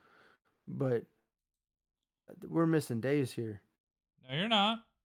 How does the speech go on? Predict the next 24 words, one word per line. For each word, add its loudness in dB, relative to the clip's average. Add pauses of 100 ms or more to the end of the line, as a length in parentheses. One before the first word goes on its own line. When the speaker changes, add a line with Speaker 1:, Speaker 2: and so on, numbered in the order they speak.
(720)
Speaker 1:
'Cause -8 (580)
the 2
twenty-fourth 4 (120)
is 0 (120)
a -2 (760)
Speaker 2:
It's -8
Speaker 1:
Thursday. -6
Speaker 2:
Thursday. 0 (1080)
And -4
then 0
you -6
don't 4
play 4
Speaker 1:
So 0
Speaker 2:
again 0
till -10
Sunday. -8 (1900)
Speaker 1:
the -2
days 0
don't 0
add -2
up. 0 (600)
Speaker 2:
Why? -6
Speaker 1:
Twenty-fourth. 0